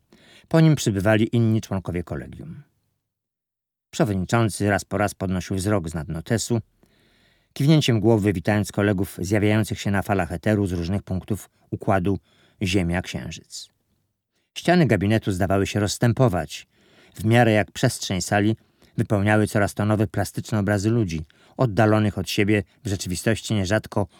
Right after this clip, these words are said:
o dziesiątki, a nawet setki tysięcy kilometrów. Przewodniczący spojrzał na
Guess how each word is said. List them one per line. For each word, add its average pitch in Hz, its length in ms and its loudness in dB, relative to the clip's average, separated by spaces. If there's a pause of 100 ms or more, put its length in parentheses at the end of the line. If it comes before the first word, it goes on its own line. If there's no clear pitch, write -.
(140)
o 127 120 4
dziesiątki, 107 720 0 (500)
a - 100 -2
nawet 113 220 2
setki 143 400 0
tysięcy 101 440 -2
kilometrów. - 760 -10 (2000)
Przewodniczący 117 600 0
spojrzał 107 400 2
na 98 180 0